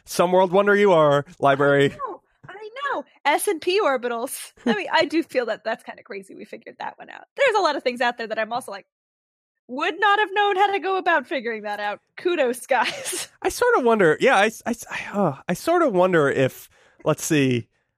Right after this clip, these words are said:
Speaker 1: I don't know, if, like, when the printing press was invented, do you think people were like, "Yeah, I mean, we all had that idea, just none of us felt like executing"?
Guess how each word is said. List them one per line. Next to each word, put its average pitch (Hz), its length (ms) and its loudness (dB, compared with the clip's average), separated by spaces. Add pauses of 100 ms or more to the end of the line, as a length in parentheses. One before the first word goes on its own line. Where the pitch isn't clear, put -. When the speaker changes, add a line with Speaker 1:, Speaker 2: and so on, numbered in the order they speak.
(340)
Speaker 1:
I - 60 2
don't 247 100 4
know, 151 120 4
if, 135 80 -8
like, 202 180 4
when 220 120 4
the 175 60 4
printing 226 300 0
press 214 240 2
was 233 120 2
invented, 214 420 2
do 180 60 4
you 156 60 4
think 175 220 0
people 190 260 2
were 156 120 4
like, 135 420 0 (840)
"Yeah, 262 320 4
I 262 80 2
mean, 254 320 2 (340)
we 285 140 2
all 247 100 4
had 170 140 4
that 143 160 4
idea, 135 360 4
just 127 140 -4
none 151 140 2
of 139 40 2
us 135 120 -4
felt 139 160 0
like 131 120 0
executing"? 123 640 -2